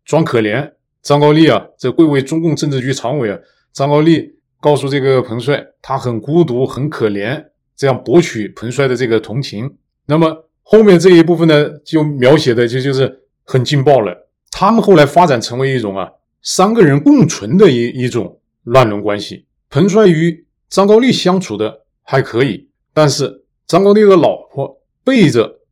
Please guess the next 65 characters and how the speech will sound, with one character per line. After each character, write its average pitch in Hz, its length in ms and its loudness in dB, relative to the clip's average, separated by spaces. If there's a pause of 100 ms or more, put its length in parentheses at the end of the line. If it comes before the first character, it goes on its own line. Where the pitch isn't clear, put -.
(140)
张 160 160 0
高 170 140 4
丽 214 100 2
的 147 100 2
时 107 160 -4
候， 98 260 -10 (260)
就 139 120 -2
经 151 200 -2
常 107 240 -6
侮 196 280 -4
辱 90 220 -10 (220)
彭 101 180 -14
帅。 113 180 -6 (360)
那 175 100 0
么 185 80 2
当 202 260 0
着 208 160 2
张 175 200 0
高 175 60 2
丽 190 120 2
的 170 80 2
面， 208 360 0 (260)
张 156 180 2
高 170 60 4
丽 170 100 6
的 160 120 2
老 101 220 -2
婆 113 360 -12
对 135 120 0
彭 117 220 -10
帅 110 280 -8
也 107 240 -6
还 117 200 -4
是 190 100 0
很 117 220 -6
好。 95 140 -10 (340)
那 185 140 0
么 196 320 0 (220)
张 208 180 0
高 240 80 0
丽 254 120 0
的 226 120 2
老 98 160 -2
婆 135 120 -6
是 160 120 -6
怎 123 180 -4
么 170 160 2
侮 214 280 -2
辱 165 60 2
彭 120 200 -6
帅 170 180 0
的 151 60 0
呢？ 135 120 -4 (120)
就 160 120 -4
大 196 220 -4
老 135 140 2
婆 151 120 -2
怎 123 200 -6
么 175 120 0
是 196 180 0
耍 101 240 -4
淫 160 200 -2
威 185 140 4
的 180 140 2
呢？ 123 160 -4